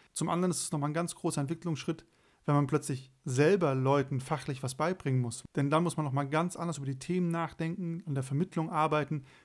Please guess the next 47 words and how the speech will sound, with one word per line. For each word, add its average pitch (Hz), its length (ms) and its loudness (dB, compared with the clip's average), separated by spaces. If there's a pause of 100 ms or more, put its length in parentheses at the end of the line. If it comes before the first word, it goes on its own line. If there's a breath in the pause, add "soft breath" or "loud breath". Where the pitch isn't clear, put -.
Und 151 160 2
dadurch, 147 180 6
dass 135 200 0
jemand, 143 260 2
der 135 80 0
es 127 60 -4
vielleicht 123 200 -4
noch 131 80 0
nicht 180 140 0
so 180 100 -2
gut 147 200 -6
kann, 139 200 -6
einem 127 180 -2
auch 113 80 -8
Fragen 160 340 -4
stellt, 131 340 -4 (240 loud breath)
challenged 240 480 2
er 135 120 4
auch 120 100 0
manchmal 131 320 0
Dinge, 139 300 2
die 135 120 -4
man 131 160 4
bisher 135 280 0
immer 135 180 -4
angenommen 123 500 2
hat. - 240 -4 (520 soft breath)
Und 143 120 2
dadurch 143 260 6
entwickelt 143 380 -4
man 139 160 -2
sich 131 140 -12
auch - 200 -4
weiter. 139 320 -4 (460)
Und 131 120 -2
das 151 180 0
heißt, 160 400 0
das 156 200 0
ist 156 160 -6
wirklich 156 240 -2
das 131 200 -8 (160)
absolut 156 440 0
perfekte 147 400 -6
Arbeitsumfeld. 131 720 -2 (500 soft breath)
Plus, 165 540 0 (120)
minus, 139 640 0
gleich. 123 500 0